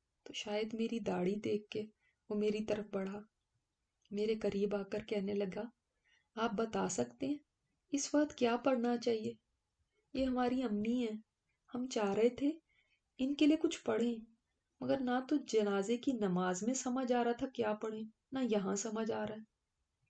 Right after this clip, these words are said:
आप प्लीज हमें guide करें।" मुझे उसकी बेचारगी पे तरस आया। बाईस तेईस साल की उम्र हो गई थी, मगर इसको अभी तक कुछ नहीं पता था।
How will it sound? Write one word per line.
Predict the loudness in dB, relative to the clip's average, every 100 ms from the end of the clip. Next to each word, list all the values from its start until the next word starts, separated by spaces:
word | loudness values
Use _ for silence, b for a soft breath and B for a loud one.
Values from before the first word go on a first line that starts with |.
| _ _ _ _ _ -10
आप | -10 -6
प्लीज | 2 2 2
हमें | 0 -2 0
guide | 0 0 -2
करें।" | -6 -6 -8 -12 _ _ _ _ _ _ _ _ _ _ _ _ _ _ _ _ _ _
मुझे | 4 8
उसकी | 8 8 4
बेचारगी | 6 6 6 6 6 4 2
पे | 2
तरस | 4 4 4 -2
आया। | -4 -6 -10 -14 _ _ _ _ _ _ _ -14
बाईस | -4 0 2 0 0
तेईस | 2 2 0
साल | -4 -2 -4
की | -2
उम्र | -2 0 0
हो | -2
गई | -2 -6
थी, | -6 -12 -20 _ _ _ _ _ _ _ _ _ _
मगर | -8 -2 -2
इसको | -2 -4 -2
अभी | -2 -4 -4
तक | -6 -8
कुछ | -10 -10 -6
नहीं | -6 -4
पता | -8 -8 -10
था। | -12 -14